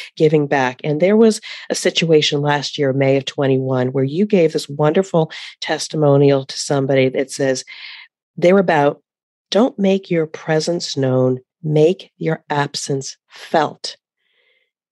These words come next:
And regardless of the person or the situation, I thought it was so profound, you putting forth that thought and that person that you were giving a testimonial for. Tell me a little bit more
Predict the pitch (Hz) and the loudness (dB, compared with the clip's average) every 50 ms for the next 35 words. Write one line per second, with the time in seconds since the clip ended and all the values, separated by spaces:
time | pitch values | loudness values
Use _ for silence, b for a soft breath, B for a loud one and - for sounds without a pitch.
0 | _ _ _ 170 175 180 190 185 - 202 240 285 302 302 - - 220 202 190 - | _ _ _ -6 -2 -2 -2 -2 0 -2 -2 0 -2 -4 -4 -2 -2 -2 -4 -2
1 | - 190 180 180 - - 165 160 156 156 - - 165 156 - - 156 160 156 151 | 0 0 0 0 0 -2 -4 -4 -4 -4 -4 -4 -4 -4 -4 -2 0 0 0 0
2 | - 175 160 175 202 - - - 254 302 330 - 196 180 - - - - - 180 | -2 -4 -4 -6 -8 -8 -8 -4 -2 -2 -2 0 -2 -2 -2 -2 -4 0 2 2
3 | 185 180 - - - 175 - - - 165 156 151 143 143 139 143 - B B B | 2 0 -2 -8 -10 -10 -10 -6 -4 -2 -2 0 0 0 -2 -4 -6 B B B
4 | B B B B B B B B _ 165 170 185 196 202 202 202 - - 185 180 | B B B B B B B B _ 0 4 6 6 4 4 2 0 0 2 2
5 | 175 170 165 - - 180 170 165 165 160 - 151 143 160 147 147 - - - - | 2 0 -2 -2 0 2 2 4 2 0 -2 -2 -2 0 0 0 -2 -6 -12 -20
6 | - - - 190 180 170 - - 165 - - - - _ _ _ _ _ _ _ | -20 -6 -2 0 0 0 0 -2 -8 -14 -16 -16 -16 _ _ _ _ _ _ _
7 | _ _ _ _ _ _ _ _ 165 160 165 160 156 160 151 - - _ - - | _ _ _ _ _ _ _ _ -2 0 0 2 2 0 -2 -4 -6 _ -16 -6
8 | - 175 165 165 - - - - - - - _ _ _ _ - 160 160 156 151 | -2 -2 -2 0 -2 -4 -6 -8 -10 -10 -16 _ _ _ _ -8 -6 -4 -4 -6
9 | 147 143 160 151 151 143 143 135 - - 143 - - - 143 135 135 135 131 135 | -4 -2 -2 -2 -2 -4 -6 -8 -8 -8 -8 -8 -8 -8 -6 -6 -4 -4 -4 -6
10 | 135 - - 143 139 135 - - - 254 269 254 226 185 180 175 165 156 156 151 | -8 -10 -10 -12 -12 -12 -12 -8 -2 0 4 4 4 4 2 0 0 0 -2 -4
11 | 151 139 135 139 135 135 | -2 -2 -2 -2 -2 -2